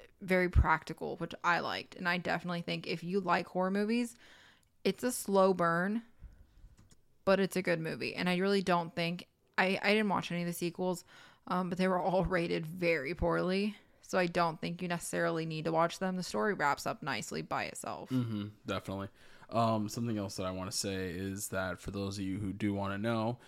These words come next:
Speaker 2: before Connie throws me off and stops recording, you do get to see boobies in this one.
Speaker 1: You do. You. It's at the beginning. It's
Speaker 2: <laughs> I thought you were
Speaker 1: No.
Speaker 2: like, I
Speaker 1: No, it's
Speaker 2: just
Speaker 1: not
Speaker 2: said
Speaker 1: the
Speaker 2: it to,
Speaker 1: beginning.
Speaker 2: I just said it to irk you. Um, yeah, you see Helen's boobs if that's something you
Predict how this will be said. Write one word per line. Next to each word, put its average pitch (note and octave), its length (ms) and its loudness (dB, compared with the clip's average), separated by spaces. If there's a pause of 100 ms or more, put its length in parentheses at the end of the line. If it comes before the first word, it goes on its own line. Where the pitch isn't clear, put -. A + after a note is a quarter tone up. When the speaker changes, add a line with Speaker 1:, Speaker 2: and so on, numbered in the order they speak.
(220)
Speaker 2:
before G#2+ 280 0
Connie G2+ 300 0
throws G2 280 -2
me G2+ 120 0
off F#2+ 220 -2
and G2 160 0
stops F#2 380 -2
recording, G#2+ 500 0 (280)
you D3 100 8
do E3+ 120 10
get E3+ 100 8
to D#3+ 60 10
see E3 140 6
boobies D3+ 360 10
in G#2+ 80 2
this - 160 -2
one. G#2 200 -2 (720)
Speaker 1:
You F#3+ 140 4
do. F#3 100 6
You. F3+ 360 4
It's F3+ 260 -2
at G#3 60 -10
the A3 80 2
beginning. D#3+ 440 0
It's - 240 -6 (120)
Speaker 2:
<laughs> - 160 -4
I D#3 640 6
thought A#2 140 2 (100)
you G#2 60 0
were - 60 10
Speaker 1:
No. A3+ 200 8
Speaker 2:
like, B2+ 200 4 (360)
I A#3+ 60 4
Speaker 1:
No, A#3+ 160 4
it's G#2 100 2
Speaker 2:
just - 20 2
Speaker 1:
not - 60 4
Speaker 2:
said - 80 4
Speaker 1:
the - 40 4
Speaker 2:
it - 0 -
to, G#2 60 2
Speaker 1:
beginning. D#3 500 0
Speaker 2:
I G#2+ 60 0 (160)
just F#2+ 280 -4
said G2 140 -2
it F#2 100 -6
to - 100 -6
irk F#2+ 240 -6
you. G2 100 -4 (540)
Um, G2 540 4 (520)
yeah, G#2 200 2
you D#2 120 -4
see G2+ 180 0
Helen's G#2+ 300 -4
boobs - 380 -8
if - 140 -4 (800)
that's G#2 160 0
something F#2+ 280 -2
you F2 320 -4